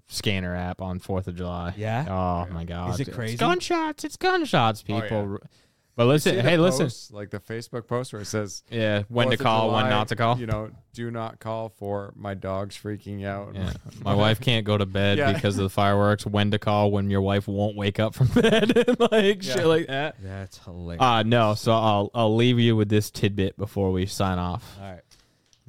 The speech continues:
Speaker 1: The deadliest day of the year in Chicago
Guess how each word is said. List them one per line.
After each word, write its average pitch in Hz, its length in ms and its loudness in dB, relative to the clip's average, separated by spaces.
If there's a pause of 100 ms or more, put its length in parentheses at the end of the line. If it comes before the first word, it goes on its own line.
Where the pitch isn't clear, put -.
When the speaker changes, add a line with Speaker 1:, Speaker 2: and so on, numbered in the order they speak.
Speaker 1:
The 92 280 -2
deadliest 117 840 2
day 95 500 2 (1600)
of 107 140 -2
the 101 120 4
year 101 540 2 (600)
in 101 140 -4
Chicago 101 800 -2